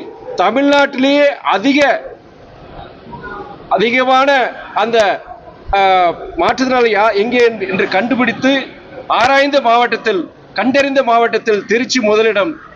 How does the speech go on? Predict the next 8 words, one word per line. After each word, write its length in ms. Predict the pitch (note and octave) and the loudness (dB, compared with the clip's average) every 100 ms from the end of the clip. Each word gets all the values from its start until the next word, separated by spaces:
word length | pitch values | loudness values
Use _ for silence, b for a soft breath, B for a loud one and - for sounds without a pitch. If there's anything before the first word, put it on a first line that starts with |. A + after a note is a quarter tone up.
| - | -4
அதற்காக 500 | F#3+ A#3 A#3+ A#3+ B3+ B3 | -2 0 0 0 0 0
நான் 200 | A3 G#3 | 0 0
திருச்சி, 260 | A3 A#3 B3+ A3+ | -4 -2 -2 0
திருச்சி 260 | A3+ A#3+ B3 F3+ | 0 0 0 0
மாவட்ட 320 | G#3 B3 B3 A3 F#3+ | 2 2 2 2 2
ஆட்சியருக்கும் 600 | G#3 C4+ C4 A3+ A#3 - | 0 0 0 0 -2 -2
சரி, 180 | G#3 B3 B3 - - - - - - D#3 | 0 0 -4 -10 -20 -20 -20 -20 -4 -2
மாற்றுத்திறனாளிகள் 800 | A#3 A#3 G#3+ B3 A#3+ A3+ G3+ | 0 0 0 2 2 2 0